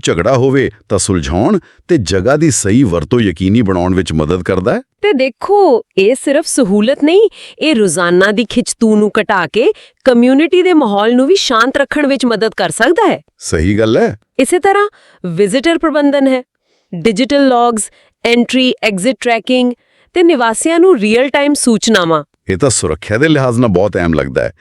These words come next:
Speaker 1: ਜਿਹੜੇ ਗੇਟ ਤੇ ਕਾਗਜ਼ੀ ਰਜਿਸਟਰ ਹੁੰਦੇ ਨੇ, ਉਹਨਾਂ ਦੀ ਥਾਂ ਡਿਜੀਟਲ ਸਿਸਟਮ ਜ਼ਿਆਦਾ ਭਰੋਸੇਮੰਦ ਵੀ ਹੋਊਗਾ ਤੇ ਤੇਜ਼ ਵੀ।
Speaker 2: ਬਿਲਕੁਲ, ਤੇ ਇਸ ਦਾ ਅਸਰ ਸਿਰਫ ਅਸਲ ਸੁਰੱਖਿਆ ਤੇ ਨਹੀਂ, ਸਗੋਂ ਨਿਵਾਸੀਆਂ ਵਿੱਚ ਸੁਰੱਖਿਆ ਦੀ ਭਾਵਨਾ,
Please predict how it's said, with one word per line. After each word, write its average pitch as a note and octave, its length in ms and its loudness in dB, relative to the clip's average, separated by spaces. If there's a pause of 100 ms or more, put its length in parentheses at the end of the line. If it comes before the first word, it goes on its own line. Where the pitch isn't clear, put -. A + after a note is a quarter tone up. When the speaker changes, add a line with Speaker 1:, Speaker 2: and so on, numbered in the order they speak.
(260)
Speaker 1:
ਜਿਹੜੇ C3+ 260 -2
ਗੇਟ G2+ 360 -2
ਤੇ D3 160 -2
ਕਾਗਜ਼ੀ F#2+ 380 -2
ਰਜਿਸਟਰ A#2 400 -2
ਹੁੰਦੇ A#2+ 300 2
ਨੇ, A#2+ 140 0 (300)
ਉਹਨਾਂ C#3 240 2
ਦੀ D#3 120 0
ਥਾਂ A2 340 -2
ਡਿਜੀਟਲ A2 440 -4
ਸਿਸਟਮ A#2 360 -2
ਜ਼ਿਆਦਾ D#2+ 340 -2
ਭਰੋਸੇਮੰਦ A2 580 0
ਵੀ B2 120 0
ਹੋਊਗਾ G#2 400 0 (240)
ਤੇ A2+ 80 -2
ਤੇਜ਼ G#2+ 340 0
ਵੀ। B2+ 280 0 (200)
Speaker 2:
ਬਿਲਕੁਲ, A3 560 0 (380)
ਤੇ G4 100 0
ਇਸ F4+ 80 2
ਦਾ F4 180 2
ਅਸਰ F4 140 0
ਸਿਰਫ D#4 420 -2 (180)
ਅਸਲ D4 220 0
ਸੁਰੱਖਿਆ A#3 440 -2
ਤੇ G#3 120 0
ਨਹੀਂ, F4 240 2 (240)
ਸਗੋਂ A#3 500 0 (260)
ਨਿਵਾਸੀਆਂ G3+ 600 0
ਵਿੱਚ C#4+ 180 -2
ਸੁਰੱਖਿਆ G#3+ 520 -2
ਦੀ A3+ 160 0
ਭਾਵਨਾ, A#3 560 -2